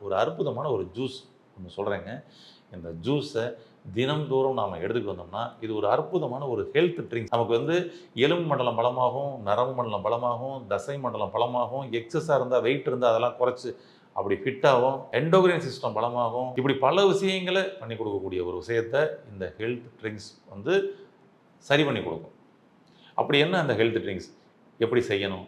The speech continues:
என்னன்றதை பார்ப்போமா? இதை வந்து உங்களுடைய சிறுவர் முதல் பெரியவர் வரைக்கும் சாப்பிடலாம். இன்னைக்கு சின்ன குழந்தைங்க சரியா சாப்பாடே சாப்பிட மாட்டேங்குது அப்படின்னா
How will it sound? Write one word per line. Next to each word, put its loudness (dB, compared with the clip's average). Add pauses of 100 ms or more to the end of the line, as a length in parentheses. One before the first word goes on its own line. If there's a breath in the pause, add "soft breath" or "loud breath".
என்னன்றதை -2
பார்ப்போமா? -4 (560 soft breath)
இதை 2
வந்து -2
உங்களுடைய 2
சிறுவர் 2
முதல் -2
பெரியவர் 2
வரைக்கும் -2
சாப்பிடலாம். -2
இன்னைக்கு -10
சின்ன -4
குழந்தைங்க 0
சரியா 0
சாப்பாடே 0
சாப்பிட 4
மாட்டேங்குது -2
அப்படின்னா -4